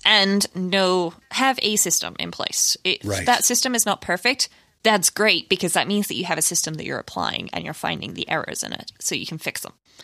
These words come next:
Speaker 1: Um, and I would actually <laughs> argue that finding out your system is not perfect is a really, really important step.
Speaker 2: I agree, and it,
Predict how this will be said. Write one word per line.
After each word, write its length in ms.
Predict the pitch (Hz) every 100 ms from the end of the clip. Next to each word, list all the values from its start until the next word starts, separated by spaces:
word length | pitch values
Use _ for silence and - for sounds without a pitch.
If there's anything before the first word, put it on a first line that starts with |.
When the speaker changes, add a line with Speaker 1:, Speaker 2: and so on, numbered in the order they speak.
| - - - _
Speaker 1:
Um, 380 | 170 135 67 - -
and 140 | 170
I 20 |
would 140 | 165 170
actually 300 | 175 190 214
<laughs> 60 |
argue 260 | 220 - 185
that 140 | 165
finding 280 | - 170 160
out 80 | 160
your 80 | 185
system 280 | 185 -
is 140 | 156 -
not 140 | 151
perfect 340 | - 160 156 -
is 140 | 165
a 100 | 147 135 131
really, 320 | 202 151 151 139
really 260 | 156 143 139
important 400 | 131 - 113 135
step. 300 | - - -
Speaker 2:
I 100 | 117
agree, 480 | 107 90 107 90 69 - - - - _ -
and 380 | - 156 175 165
it, 200 | 156